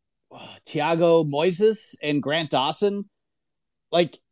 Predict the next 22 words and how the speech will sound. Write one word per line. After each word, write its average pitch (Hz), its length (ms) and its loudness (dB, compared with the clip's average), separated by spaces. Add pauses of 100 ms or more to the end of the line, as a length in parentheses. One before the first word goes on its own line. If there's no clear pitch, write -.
(200)
if 165 160 -4
you 233 120 4
pick 233 260 2
Thiago 196 320 2
Moises 165 380 -2
versus 151 260 -6
Grant 139 300 -8
Dawson 143 600 -2
coming 135 300 -6
out 127 200 2
of 127 200 0 (260)
Moises' 127 540 -2
last 120 320 -2
win, 113 360 -4 (360)
that's 165 220 -4
kind 170 300 -2
of 175 100 2
doo-doo 196 420 0
because 151 600 0
Moises 165 520 -4
was 131 140 -6
literally, 151 720 2